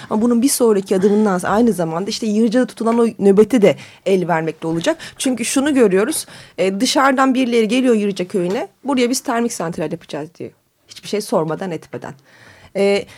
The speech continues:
ya düşünsenize Rojava'daki yönetim yapısının, e, Yırca'da ya da Soma'da olduğunu, e, üç yüz bir maden işçimizi biz oradan kaybeder miydik böyle bir durum olsaydı? Ya da, e, orada yaşayan, e, ve tek geçim kaynağı artık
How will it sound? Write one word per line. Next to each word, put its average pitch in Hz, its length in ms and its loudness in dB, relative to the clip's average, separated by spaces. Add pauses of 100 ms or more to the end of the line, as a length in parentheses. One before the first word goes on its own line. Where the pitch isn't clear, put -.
(220)
ya 185 120 -2
düşünsenize 254 680 0
Rojava'daki 226 600 4
yönetim 240 320 2
yapısının, 208 720 0
e, 196 80 0
Yırca'da 202 560 2
ya 180 80 -2
da 180 60 -4
Soma'da 220 400 4
olduğunu, 170 600 2 (360)
e, 180 440 4 (420)
üç 220 240 -8
yüz 220 160 0
bir 233 120 2
maden 202 400 4
işçimizi 202 440 -2
biz 190 120 -2
oradan 202 300 2
kaybeder 175 500 4
miydik 156 260 -6
böyle 151 200 0
bir 143 60 -12
durum 151 220 -4
olsaydı? 147 440 -4
Ya 185 120 2
da, 180 140 2 (340)
e, 175 340 6
orada 208 260 6
yaşayan, 190 580 2
e, 170 400 -2
ve 196 100 2
tek 214 160 0
geçim 208 240 -2
kaynağı 175 440 2
artık - 440 0